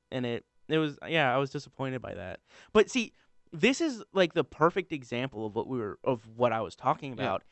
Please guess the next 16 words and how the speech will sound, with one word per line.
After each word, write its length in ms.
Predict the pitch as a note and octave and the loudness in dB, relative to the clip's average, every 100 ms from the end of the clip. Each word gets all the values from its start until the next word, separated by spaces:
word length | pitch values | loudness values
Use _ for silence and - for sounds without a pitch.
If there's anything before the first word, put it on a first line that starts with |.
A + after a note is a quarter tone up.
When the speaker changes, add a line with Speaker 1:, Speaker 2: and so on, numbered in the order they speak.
| _ | _
Speaker 1:
is, 160 | - C3 | -4 0
like, 240 | C3 A2+ _ _ _ _ - | 2 0 _ _ _ _ 4
ultimately, 640 | D#3+ G#3 G#3+ A3 A3+ A3+ G#3 _ | 6 6 0 -2 0 -2 -6 _
yes, 440 | - B2+ B2+ A2 - | -10 2 2 2 -4
it's 200 | - - | -8 -6
missing 580 | A#2+ C#3+ - F#3 F#3 E3+ | -2 -2 -2 -2 0 0
the, 200 | E3+ E3+ | 0 -2
the 280 | D#3 D#3 D#3 C#3+ - _ _ _ _ | -4 -2 -2 -6 -20 _ _ _ _
true 300 | - - D#3 D#3+ | -10 0 2 2
cyberpunk 600 | D#3 C3+ B2 - A#2 A2 | 2 2 0 -8 -10 -6
elements. 420 | G#2+ G2+ G2+ - | -6 -6 -10 -10
It's 160 | G2 - | -10 -4
missing 460 | B2 - D#3+ D#3+ | -4 -2 -6 -4
the 320 | D3+ D3+ D3 D3 | -2 0 0 -2
noir 520 | D3 C3 A#2+ A2+ A2 | 0 4 2 2 -2
elements. 640 | A2+ A2 A2 G#2+ G#2+ - | -2 -2 -4 -8 -10 -16